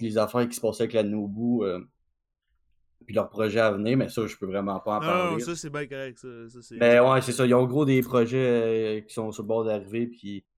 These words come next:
Speaker 1: ils veulent, ils ont gros des affaires qui vont arriver. Puis, euh, ouais, c'est ça. Genre, j-, je sais pas mal une couple d'affaires, c'est sûr, j'en connais pas autant.
Speaker 2: Mais
Speaker 1: Mais
Speaker 2: t'étais
Speaker 1: ça,
Speaker 2: hype de ça, genre.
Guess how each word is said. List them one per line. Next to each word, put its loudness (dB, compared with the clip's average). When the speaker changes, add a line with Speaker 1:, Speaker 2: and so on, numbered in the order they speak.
Speaker 1:
ils -6
veulent, -2
ils -2
ont 0
gros 0
des 2
affaires 2
qui -2
vont 0
arriver. -2
Puis, -4
euh, -4
ouais, -6
c'est -8
ça. -10
Genre, -6
j-, -16
je -16
sais -6
pas 0
mal 2
une -8
couple -8
d'affaires, 4
c'est -10
sûr, -8
j'en 0
connais -2
pas -2
autant. 0
Speaker 2:
Mais 2
Speaker 1:
Mais 2
Speaker 2:
t'étais 0
Speaker 1:
ça, 0
Speaker 2:
hype -6
de -10
ça, -16
genre. -16